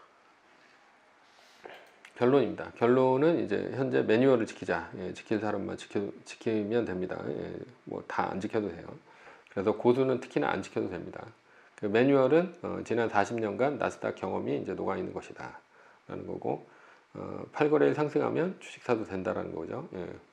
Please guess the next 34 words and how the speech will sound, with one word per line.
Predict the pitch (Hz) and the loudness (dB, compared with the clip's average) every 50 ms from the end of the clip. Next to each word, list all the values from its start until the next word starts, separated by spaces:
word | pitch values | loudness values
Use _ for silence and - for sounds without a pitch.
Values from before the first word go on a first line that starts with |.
| - - - | -14 -12 -10
이, | - 104 - - - 277 180 139 - - _ | -8 -8 -8 -8 -8 -10 -12 -12 -12 -14 _
지금 | - - - 123 131 131 | -6 -2 0 2 2 2
현재 | 127 151 156 147 147 147 | 2 2 2 2 2 2
이, | 107 104 117 123 123 123 117 - - - | 2 2 4 4 4 2 2 0 -2 -4
이 | 110 107 104 107 107 - | -2 -2 -2 -2 -2 0
결론은 | - 117 123 127 113 113 135 147 101 - - - - - - - - - _ _ | 2 2 4 4 4 4 2 0 0 -2 -6 -12 -20 -20 -20 -20 -20 -20 _ _
공황에, | - - 113 127 127 123 123 135 156 185 - - | -4 0 4 6 6 6 6 6 4 2 0 -4
예, | - 107 95 95 | -6 -6 -6 -2
적용된 | - - 107 110 127 123 110 123 127 120 107 | 0 2 4 6 6 4 4 4 2 2 0
결론이라는 | - 101 98 101 101 92 - 50 50 - - | 0 -2 -2 -2 -2 -4 -6 -8 -10 -10 -12
거예요. | - - - - _ _ _ _ _ _ _ _ _ _ | -14 -16 -16 -20 _ _ _ _ _ _ _ _ _ _
그래서, | - - 107 104 95 127 139 156 - - - - | -8 -4 -4 -2 0 0 -2 -2 -4 -8 -12 -12
어, | 50 - - - - 50 - _ _ _ _ - | -10 -10 -10 -10 -10 -12 -14 _ _ _ _ -4
팔거래일은 | - - 143 139 139 123 113 110 107 120 147 165 | 0 0 2 2 2 2 2 0 0 0 0 0
월, | 131 101 98 98 | 0 0 -2 0
화, | 107 104 95 | -2 -2 -4
수, | - 107 | -4 -6
목, | 101 98 101 - | -8 -8 -8 -4
금, | - 135 147 175 175 - - | -2 -2 -2 -2 -6 -10 -10
어, | 98 92 92 | -10 -8 -6
월, | 92 90 92 98 | -6 -6 -4 -4
화, | 104 98 | -4 -6
수 | - - 95 95 | -6 -8 -8 -6
이렇게 | 95 98 95 - - | -4 -6 -4 -2 -2
오르면 | 98 92 101 101 104 110 107 95 - | 0 0 0 0 0 -2 -2 -4 -4
이제 | 92 92 92 | -6 -8 -6
사는 | - - 131 131 120 | -4 -4 -4 -4 -4
거죠. | 92 - - - 139 - _ - - - - - - _ - | -6 -8 -10 -12 -14 -16 _ -20 -20 -20 -20 -20 -20 _ -4
그리고 | - 120 120 113 117 151 165 185 - | 2 4 4 4 6 4 2 2 2
전고점 | - - 107 120 123 123 123 - 131 123 113 | 0 2 4 4 4 4 2 2 0 2 2
돌파하면 | 110 110 107 - 123 110 110 123 120 | 2 0 2 2 0 0 0 0 -4
주식 | - - 113 110 - | -4 -8 -12 -8 -6
사면 | 135 127 120 | -6 -6 -6
됩니다. | - 87 - - - - | -6 -10 -12 -12 -14 -18